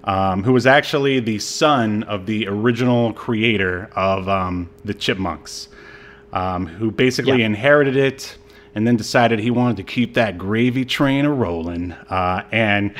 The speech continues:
Speaker 2: <laughs>
Speaker 1: the director, Janice Carmen, is his wife. Um,
Speaker 2: Oh, I, that I did not
Speaker 1: uh,
Speaker 2: know.
Speaker 1: yep. And so on to the, uh, a bit of the cast here.
Speaker 2: Now this
Speaker 1: What's up?
Speaker 2: Oh, no! Well, you're probably about to get to it, how this guy Ross also did the voice of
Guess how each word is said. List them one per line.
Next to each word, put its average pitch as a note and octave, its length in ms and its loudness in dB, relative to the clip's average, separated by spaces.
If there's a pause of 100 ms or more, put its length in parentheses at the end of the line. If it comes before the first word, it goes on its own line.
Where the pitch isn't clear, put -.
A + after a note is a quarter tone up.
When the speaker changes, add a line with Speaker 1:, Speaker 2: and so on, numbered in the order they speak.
Speaker 2:
<laughs> - 140 -6
Speaker 1:
the C3+ 240 2
director, C#3 500 4
Janice A2+ 360 0
Carmen, B2+ 500 4
is C3+ 260 0
his E3+ 180 -2
wife. D#3+ 600 0 (100)
Um, F#2 480 0 (1000)
Speaker 2:
Oh, G#3+ 260 0
I, A2+ 120 0
that C3+ 260 -2
I E3+ 40 0
did A2 160 -4
not A#2 160 0
Speaker 1:
uh, A2 40 -2
Speaker 2:
know. A2 80 -4
Speaker 1:
yep. G#3 220 -2 (140)
And C3 400 2
so B2 580 0
on D3+ 280 0
to A#2+ 120 -10
the, A2+ 220 0
uh, F#2+ 300 -4 (340)
a G#2 40 -12
bit F3 200 2
of C#3+ 60 0
the B2 80 -2
cast C#3+ 460 0
here. C3 400 -4
Speaker 2:
Now C#3+ 120 2
this E3+ 160 0
Speaker 1:
What's C3+ 140 -2
up? - 140 -4 (1500)
Speaker 2:
Oh, A3 80 4
no! F#3 140 2
Well, D3+ 200 0
you're E3 100 0
probably F#3+ 220 0
about A#2+ 200 0
to A#2 80 -6
get A2 220 -2
to G#2 100 -6
it, G2+ 60 -6
how G#2+ 160 0
this G#2+ 220 -6
guy A2+ 180 0
Ross G#2 440 -2
also A#2+ 280 -2
did G#2 220 -4
the G#2+ 80 -4
voice G#2+ 440 -2
of G2 240 -2